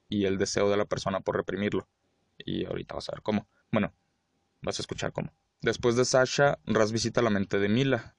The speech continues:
una agente extremadamente jovial y amable, la que te comenté, eh, al principio de la historia. Tiene muchísimo cariño por todos los niños, siempre intenta hacer a todos felices, y este nivel es uno de los más interesantes del juego. Además es mi favorito.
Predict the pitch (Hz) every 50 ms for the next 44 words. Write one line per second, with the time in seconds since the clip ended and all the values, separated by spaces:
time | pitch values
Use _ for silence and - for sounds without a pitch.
0 | _ _ - 110 104 98 101 104 - - 107 104 - 110 - - - 101 98 98
1 | 98 101 104 101 - 113 - 104 101 98 95 90 92 95 98 98 104 113 131 131
2 | 127 117 - - - 92 95 90 85 - - - - - 87 90 90 87 - -
3 | - - - _ _ _ _ _ _ _ _ _ _ _ - - 90 92 92 92
4 | 92 92 92 - - - - - - - 85 90 90 92 - - 113 107 - -
5 | _ _ _ _ _ _ _ _ _ _ _ _ _ _ _ - 113 107 107 110
6 | 117 117 110 107 - - 107 110 117 110 - 104 101 101 104 107 - 107 107 -
7 | 95 98 98 95 98 95 - 101 107 107 107 107 104 104 - - - - - 107
8 | 101 - 107 98 104 101 95 104 - - 98 98 - - 101 101 - - - 98
9 | 98 98 - - - 104 - - - _ - _ _ _ _ _ - 104 104 101
10 | 98 95 95 90 - - _ _ - 107 - - 117 110 104 101 98 104 - -
11 | 107 104 107 107 98 95 98 98 - 101 101 - 98 98 - 92 - - 92 92
12 | - - 113 117 110 104 - _ _ _ _ - 110 104 101 101 101 - 107 104
13 | 104 104 107 98 95 101 120 143 - -